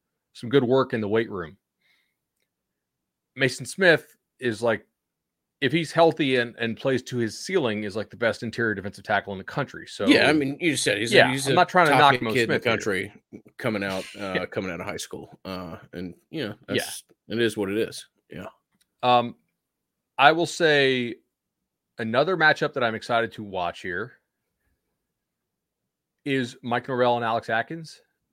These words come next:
Speaker 1: against all of the new pieces in the L S U secondary, and how Mike and Alex will use formations, like we just talked about in the last one, last question, to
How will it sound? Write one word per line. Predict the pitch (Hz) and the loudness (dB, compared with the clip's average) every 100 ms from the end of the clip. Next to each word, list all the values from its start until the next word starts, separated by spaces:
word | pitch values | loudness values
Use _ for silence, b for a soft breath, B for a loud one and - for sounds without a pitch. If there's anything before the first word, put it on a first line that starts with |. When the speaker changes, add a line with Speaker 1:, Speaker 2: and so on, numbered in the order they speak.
| _ _ - | _ _ -12
Speaker 1:
against | 107 95 117 113 - - _ | -10 -4 -4 -4 -12 -20 _
all | 117 123 | -2 0
of | 117 | -2
the | 113 | -4
new | 113 120 | -6 -8
pieces | 120 - 135 - 107 - - 120 | -10 -12 -12 -10 -12 -12 -16 -12
in | 104 | -10
the | 104 | -8
L | 101 104 | -6 -8
S | - | -10
U | 107 | -14
secondary, | - 110 95 - - _ _ _ _ _ _ _ _ | -10 -10 -12 -16 -18 _ _ _ _ _ _ _ _
and | 101 98 95 95 - | -6 -6 -8 -14 -14
how | - 117 113 113 107 104 _ _ _ _ _ _ _ _ | -6 0 2 2 -2 -6 _ _ _ _ _ _ _ _
Mike | 107 110 120 120 - | -6 -2 -2 -2 -10
and | 110 107 | -8 -2
Alex | 117 113 107 - - | 0 0 -2 -8 -8
will | 104 101 98 _ _ | -6 -6 -10 _ _
use | 107 107 | -10 -10
formations, | - 113 131 160 123 127 | -8 -4 -2 -4 -8 -14
like | 107 | -14
we | 95 101 | -14 -16
just | - | -6
talked | 110 104 | -4 -4
about | 104 101 | -2 -4
in | 101 | -4
the | 95 | -4
last | 101 98 - | -4 -4 -10
one, | 123 _ _ _ _ - | -18 _ _ _ _ -8
last | 104 - | -6 -6
question, | - 127 - 95 - _ _ _ _ _ _ _ _ - | -6 -6 -8 -14 -18 _ _ _ _ _ _ _ _ -8
to | 127 120 113 | -4 -2 -4